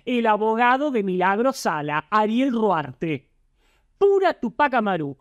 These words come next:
y la izquierda kirchnerista intentando desestabilizar el gobierno constitucional de Jujuy. Lo que no lograron en las urnas, lo quieren lograr con violencia y con el apoyo del aparato kirchnerista nacional.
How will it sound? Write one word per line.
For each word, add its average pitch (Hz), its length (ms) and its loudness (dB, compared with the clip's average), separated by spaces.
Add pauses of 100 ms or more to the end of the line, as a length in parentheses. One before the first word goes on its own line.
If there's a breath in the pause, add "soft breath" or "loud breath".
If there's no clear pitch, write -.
(160 loud breath)
y 226 100 -2
la 220 120 2
izquierda 277 420 0
kirchnerista 277 500 -2
intentando 247 420 2
desestabilizar 196 640 0
el 226 80 0
gobierno 208 320 0
constitucional 202 640 -4
de 262 60 -2
Jujuy. 143 560 -4 (760 soft breath)
Lo 262 160 2
que 277 120 -2
no 359 120 2
lograron 269 440 2
en 196 80 -2
las 196 180 -4
urnas, 311 640 -2 (360)
lo 214 220 0
quieren 277 380 0
lograr 240 380 0
con 220 180 2
violencia 240 600 0
y 196 60 -4
con 208 140 0
el 202 100 0
apoyo 262 400 -2
del 202 140 2
aparato 226 400 0
kirchnerista 190 460 -2
nacional. 143 560 -4